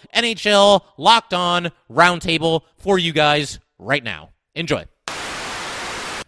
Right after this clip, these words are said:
All right, welcome back, hockey fans. We got a very special edition for you guys here today, a trade deadline special that is gonna feature several of our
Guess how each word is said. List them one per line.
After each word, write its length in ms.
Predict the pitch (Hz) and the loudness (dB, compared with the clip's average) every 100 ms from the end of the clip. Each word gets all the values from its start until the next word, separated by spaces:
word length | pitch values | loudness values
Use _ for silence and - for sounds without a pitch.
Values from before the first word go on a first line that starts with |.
| _ | _
All 200 | 139 170 | 2 6
right, 200 | 226 269 | 6 6
welcome 280 | 220 214 190 | 4 0 -2
back, 180 | 202 202 | -2 0
hockey 280 | 202 208 | -2 -2
fans. 260 | - 202 185 | -6 -6 -6
We 60 | 175 | -4
got 100 | 170 | -4
a 20 | |
very 220 | 185 175 | -2 -4
special 560 | - 202 165 185 175 147 | -4 -4 -4 -2 0 0
edition 360 | 123 208 180 | -2 -6 -6
for 100 | 170 | -8
you 120 | 165 | -6
guys 280 | 147 185 170 | 0 0 0
here 140 | 196 160 | -2 -6
today, 640 | 131 107 196 214 208 180 | -8 -2 0 2 2 2
a 220 | 156 143 | 0 -2
trade 360 | - - 196 131 | -4 -4 -4 -4
deadline 380 | 214 247 262 | -4 -2 -4
special 500 | 233 254 269 - 302 214 | -6 -4 -4 -2 -2 0
that 240 | 185 170 | 0 0
is 120 | 135 | -2
gonna 180 | 190 160 | -6 -6
feature 400 | - 185 - 180 | -6 -10 -8 -8
several 540 | - 185 170 180 175 | -6 -6 -4 -2 -2
of 180 | 165 160 | 0 0
our 320 | 151 147 147 | 2 2 2